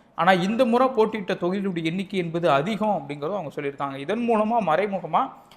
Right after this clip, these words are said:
வாக்கு சதவீதம் உயர்ந்துருச்சுன்னு சொன்னாலும் அது வந்து ரியாலிட்டியோட ஒத்து போகல. "அஞ்சு தொகுதிகள்ல போட்டியிட்டே நாங்க மூணு புள்ளி ஐந்து சதவீதம் வாக்கு என்னுடைய பீரியட்ல நான் வாங்கியிருக்கேன்"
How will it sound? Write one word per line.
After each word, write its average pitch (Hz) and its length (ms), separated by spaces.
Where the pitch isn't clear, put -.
வாக்கு 214 300
சதவீதம் 208 460
உயர்ந்துருச்சுன்னு 202 580
சொன்னாலும் 170 720
அது 170 280
வந்து 175 520
ரியாலிட்டியோட 190 720
ஒத்து 160 240
போகல. 156 420
"அஞ்சு 202 540
தொகுதிகள்ல 214 460
போட்டியிட்டே 202 520
நாங்க 240 200
மூணு 208 280
புள்ளி 196 160
ஐந்து 185 140
சதவீதம் 185 400
வாக்கு 165 360
என்னுடைய 156 360
பீரியட்ல 170 260
நான் 143 160
வாங்கியிருக்கேன்" 151 560